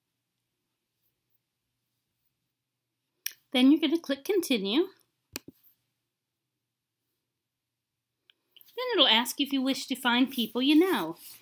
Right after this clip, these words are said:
You most certainly can do that through your Gmail, your Yahoo account, your Outlook, or your A O L, A O L account. I am going to skip this step for the time being. It's gonna add tw-, twenty or so more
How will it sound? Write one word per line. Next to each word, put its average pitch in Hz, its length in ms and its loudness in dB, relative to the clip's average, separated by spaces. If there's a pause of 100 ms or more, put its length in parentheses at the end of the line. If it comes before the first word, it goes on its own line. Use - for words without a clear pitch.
(320)
You 254 80 -4
most 233 260 -2
certainly 208 260 -6
can 208 200 -8
do 190 180 -6
that 190 300 -8
through 233 120 -6
your 202 160 -6
Gmail, 226 640 -2
your 208 120 -8
Yahoo 190 480 -4
account, 269 540 -4 (340)
your 226 160 -8
Outlook, 220 460 -6
or 208 100 -8
your 226 200 -6
A 185 220 -4
O 294 140 -4
L, 214 160 -8 (100)
A 214 220 -4
O 285 120 -2
L 196 200 -6
account. 202 360 -8 (540)
I 214 60 -6
am 269 160 0
going 254 300 -2
to 226 120 -10
skip 240 360 -10
this 208 180 -10
step 185 300 -10
for 208 120 -14
the 180 120 -12
time 185 340 -8
being. 185 360 -4 (3000)
It's - 140 -20
gonna 190 200 -6
add 180 340 -4
tw-, - 260 -16 (240)
twenty 226 280 -2
or 226 60 -2
so 226 240 -4
more 233 320 -2